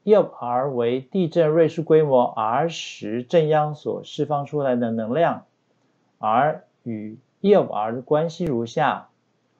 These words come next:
log十为底，E of R 等于五点二四加一点四四R，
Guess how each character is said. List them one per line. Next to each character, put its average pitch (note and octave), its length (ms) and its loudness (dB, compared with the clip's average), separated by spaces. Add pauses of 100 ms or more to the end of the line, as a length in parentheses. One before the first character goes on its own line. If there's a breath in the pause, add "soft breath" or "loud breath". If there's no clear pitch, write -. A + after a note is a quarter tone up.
(300)
log A3 200 2
十 F#3+ 160 -4
为 C#3+ 180 4
底， A#2 340 -4
E F#3+ 120 4
of C#3+ 180 4
R G#2+ 380 -4
等 G2+ 280 -8
于 G#2 80 -12
五 B2 300 -4
点 A#2+ 220 2
二 C#3 300 -2
四 B2 440 -8 (100)
加 C3+ 400 -2 (320)
一 G3+ 140 0
点 B2 320 -6
四 E3+ 240 -6
四 D3+ 160 -4
R， G2 420 -2